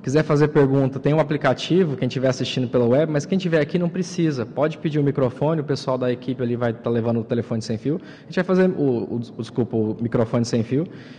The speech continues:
E a gente vai fazer meio que uma, um bate-papo mesmo. A gente vai conversar, vocês podem perguntar, podem interromper, pra que a gente faça disso uma, um, um, um evento mais legal, mais comunitário mesmo. Aqui na mesa com a gente, assim, pra me dar uma força nas respostas, tá a Ana,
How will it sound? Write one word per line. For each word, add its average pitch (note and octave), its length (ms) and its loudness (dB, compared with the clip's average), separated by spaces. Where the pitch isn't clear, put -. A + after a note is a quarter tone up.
E C#3 60 2
a - 20 4
gente D#3 100 0
vai F#3 100 4
fazer F#3 260 6
meio F#3 300 4
que G#3+ 280 -2
uma, G#3+ 220 -2
um F#3+ 260 -4
bate-papo F#3+ 540 0
mesmo. G#2+ 460 2
A - 20 -6
gente A#2+ 180 -6
vai C#3 140 0
conversar, D#3 760 -2
vocês C3 140 -10
podem C3+ 240 -4
perguntar, C3 480 -2
podem C3 280 -2
interromper, B2 680 0
pra C#3+ 120 -6
que C#3+ 80 -8
a C#3+ 60 -2
gente C#3 180 -8
faça C#3 400 -6
disso B2+ 280 -8
uma, B2+ 340 -6
um, A#2+ 380 -4
um, A2+ 440 -6
um G3 80 -6
evento F3+ 360 0
mais D#3+ 220 0
legal, C#3 380 2
mais B2+ 160 -4
comunitário C#3 600 0
mesmo. A2 320 -2
Aqui A#2 180 -4
na E3 140 2
mesa D3 380 4
com - 80 -4
a B2 80 0
gente, B2+ 320 -2
assim, B2 180 -8
pra A#2+ 200 -2
me B2 80 0
dar B2 80 2
uma B2 160 2
força C3 280 0
nas A#2+ 160 -2
respostas, A#2+ 480 -2
tá B2 120 0
a A#2 40 2
Ana, C#3 380 0